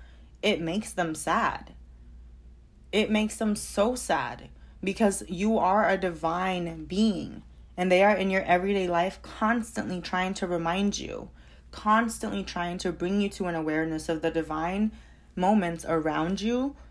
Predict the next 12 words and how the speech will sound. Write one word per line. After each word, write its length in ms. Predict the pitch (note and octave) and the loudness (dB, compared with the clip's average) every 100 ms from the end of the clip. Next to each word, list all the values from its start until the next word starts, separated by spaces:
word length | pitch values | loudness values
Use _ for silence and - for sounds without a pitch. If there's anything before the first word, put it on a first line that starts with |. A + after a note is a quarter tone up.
| - | -14
so 140 | - G3 | -2 2
that 180 | F#3 | 2
you 140 | F3 G3 | 0 -2
can 200 | G#3+ G3+ | 0 2
recognize 600 | F3+ F#3+ G3 F#3+ F3+ F3 | 0 -2 -2 0 -2 -2
that 300 | E3 D#3+ F3+ | 2 2 2
divinity 540 | G#3+ A#3+ B3+ B3 C4 | 0 0 0 0 0
in 120 | C4+ | 0
your 160 | C4+ C4+ | 0 0
life 440 | C4+ C#4+ D#4 - - | 0 -2 -4 -8 -4
and 240 | F#3+ F3+ | -2 0
recognize 680 | F#3+ G#3+ A3 G3+ F#3 F3+ | 0 0 0 0 0 -4